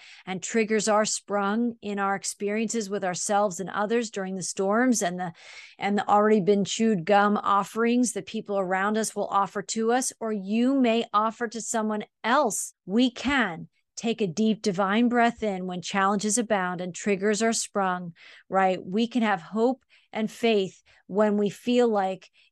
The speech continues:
those seem to be elements and energies of a far-fetched dream you once knew. The truth is, you lived fully integrated with faith, with the knowing of God inside yourself.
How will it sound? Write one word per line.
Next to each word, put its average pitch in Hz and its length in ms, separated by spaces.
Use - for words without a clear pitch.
those 214 440
seem 233 360
to 208 120
be 196 240
elements 208 500
and 190 80
energies 185 480
of 180 80
a 185 80
far-fetched 196 960
dream 190 340
you 185 140
once 180 400
knew. 175 340
The 240 100
truth 285 400
is, 202 240
you 220 140
lived 220 420
fully 226 560
integrated 214 640
with 233 240
faith, 180 460
with 233 260
the 226 80
knowing 196 360
of 165 120
God 180 380
inside 208 580
yourself. 170 560